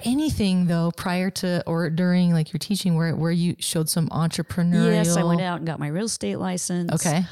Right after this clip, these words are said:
Speaker 2: I tried things, and I tried things all along. Uh, when I was first a mother, I became an educational consultant for, uh, Discovery Toys.
Speaker 1: Okay.
Speaker 2: I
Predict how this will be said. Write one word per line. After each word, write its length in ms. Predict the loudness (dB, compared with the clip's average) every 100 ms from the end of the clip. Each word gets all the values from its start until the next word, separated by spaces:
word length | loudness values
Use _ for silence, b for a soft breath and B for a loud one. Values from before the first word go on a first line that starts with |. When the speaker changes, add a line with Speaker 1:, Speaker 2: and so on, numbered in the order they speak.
| B
Speaker 2:
I 140 | -8 -6
tried 420 | -6 -4 -4 -4
things, 220 | -6 -4
and 100 | -4
I 80 | -6
tried 320 | -4 -6 -6
things 340 | -4 -4 -4 -6 -6
all 320 | -2 0 0
along. 460 | -2 -2 -2 -4 -6 -6
Uh, 280 | -4 -2 -4 -4
when 160 | -2
I 20 |
was 140 | -2 -2
first 240 | -4 -4
a 20 |
mother, 460 | -2 -2 -2 -2 -4 B B B
I 80 | -2
became 260 | -2 0 0
an 60 |
educational 580 | -2 -2 -4 -4 -2 -4
consultant 420 | -4 -4 -4 -6
for, 320 | -4 -2 -2 -2
uh, 180 | -4 -4
Discovery 460 | -6 -6 -8 -8
Toys. 480 | -6 -8 -6 -10 -12 _ -4
Speaker 1:
Okay. 280 | -2 -2 -4 B B
Speaker 2:
I 160 | -6